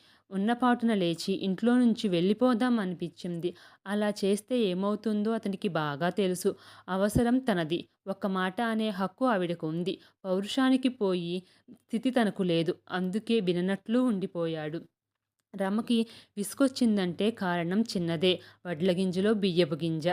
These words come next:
రమ, రాజా చాలా సామాన్యమైన కుటుంబం నుంచి వచ్చారు. వాళ్ళది గుంటూరు జిల్లాలోని ఒక కుగ్రామం. ఇద్దరూ చెరో ప్రైవేట్ కంపెనీలలో పనిచేస్తున్నారు. వచ్చే జీతంతో గుట్టుగా సంసారం చేసుకుంటున్నారు.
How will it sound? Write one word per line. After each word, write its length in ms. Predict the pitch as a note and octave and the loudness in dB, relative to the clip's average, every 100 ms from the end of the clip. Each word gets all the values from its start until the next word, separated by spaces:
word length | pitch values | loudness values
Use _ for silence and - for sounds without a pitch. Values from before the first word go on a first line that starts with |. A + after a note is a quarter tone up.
| - - _ F#3+ | -4 -14 _ -8
రమ, 320 | F3+ F3+ F#3 | -4 -2 -2
రాజా 680 | G#3+ A3+ F3+ E3 D#3+ F#3 F#3 | -2 -2 -2 -4 -2 -2 -2
చాలా 500 | - F#3 E3 E3+ G#3 | -4 -4 -2 0 -2
సామాన్యమైన 920 | G#3 E3+ D#3 D#3+ F3+ A3 A3+ A#3 A3+ | -2 -2 -2 0 2 4 4 4 0
కుటుంబం 640 | A3+ - F3+ F3+ G3 F#3+ | -2 -6 -4 -2 -2 -2
నుంచి 260 | F3 D#3+ A3+ | -6 -6 -2
వచ్చారు. 560 | A3 F3 F3+ D#3+ D#3+ - - _ - | -2 -4 -6 -6 -6 -10 -18 _ -8
వాళ్ళది 380 | F#3 F#3 F3+ A3 | -4 -2 0 -2
గుంటూరు 440 | F#3 F3 A#3 C4+ | -4 0 2 2
జిల్లాలోని 720 | A#3 A3 F#3 F3 E3 E3 E3 G3+ | 2 2 2 2 0 -2 -2 -2
ఒక 200 | G3 F#3 | -4 -6
కుగ్రామం. 640 | F3 D3+ F#3+ G#3+ G3 E3+ - - _ F#3+ | -8 -2 0 2 0 -4 -10 -20 _ -12
ఇద్దరూ 360 | E3+ G#3+ B3 | -2 2 2
చెరో 480 | C4+ G#3+ F#3 G3 A3 | 2 0 0 2 0
ప్రైవేట్ 460 | A#3+ F#3+ E3+ G#3 A3 | 2 0 2 0 -2
కంపెనీలలో 640 | A3 F#3+ F3 F3+ E3+ F3 A3+ | -6 -4 -2 -2 -2 -2 0
పనిచేస్తున్నారు. 1080 | A3+ E3+ - F3 - F3 E3 D#3+ D3+ E3 - - _ G3+ | 0 -2 -4 -4 -4 -8 -6 -6 -6 -8 -12 -20 _ -8
వచ్చే 380 | G#3 - D4 C#4 | -8 -2 0 0
జీతంతో 680 | A3 G3 - F#3 E3 - E3+ F3+ - _ F#3 | 0 0 0 -4 -4 -2 -2 -2 -10 _ -14
గుట్టుగా 360 | - G#3+ B3 | -6 0 0
సంసారం 640 | C4+ G#3+ G3 - A3+ B3 B3+ G#3+ | 0 -2 -2 0 2 4 2 2
చేసుకుంటున్నారు. 880 | F#3+ - F3 D#3+ E3 E3 D#3 E3 | 0 -4 -10 -8 -4 -4 -4 -6